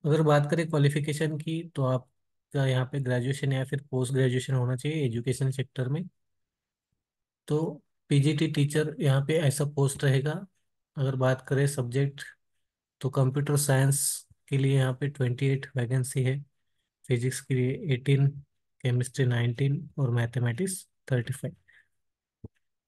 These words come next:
तो ये vacancy details है। First link पे visit करके आप directly apply कर सकते हैं।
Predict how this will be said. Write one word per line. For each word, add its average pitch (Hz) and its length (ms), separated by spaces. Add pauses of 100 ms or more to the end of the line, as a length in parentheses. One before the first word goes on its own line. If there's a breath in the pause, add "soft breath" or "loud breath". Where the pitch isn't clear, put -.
(600)
तो 151 320
ये 156 140
vacancy 143 440
details 135 460
है। 165 100 (2000)
First 160 300
link 160 200
पे 160 140
visit 131 300
करके 143 260
आप 135 120
directly 123 420
apply 123 260
कर 127 160
सकते - 400
हैं। 156 160